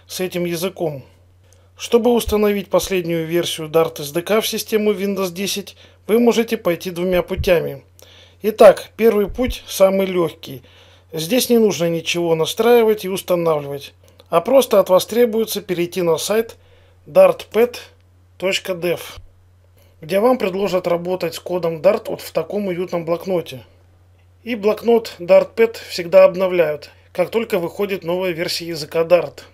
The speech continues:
Если вы хотите воспользоваться таким механизмом, как Null Safety, то убедитесь, что у вас включена опция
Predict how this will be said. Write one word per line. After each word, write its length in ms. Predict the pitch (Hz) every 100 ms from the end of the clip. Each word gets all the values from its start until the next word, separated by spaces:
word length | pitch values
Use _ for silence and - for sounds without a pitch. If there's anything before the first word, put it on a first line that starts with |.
| _ _ _ _ _ _
Если 240 | 185 220 226
вы 140 | 220
хотите 360 | 214 202 226 196
воспользоваться 760 | 190 - 214 190 180 175 175
таким 340 | 175 175 196
механизмом, 680 | 185 170 180 190 208 190 160
как 260 | - 165 156
Null 140 | 170
Safety, 580 | - 214 233 - 180 147 - _ _ _ _ _
то 160 | 190 196
убедитесь, 680 | 175 196 190 247 220 - -
что 360 | - - 180
у 140 | 180 160
вас 240 | 190 220
включена 540 | - 165 160 165 175 190
опция 680 | 185 202 - 156 143 131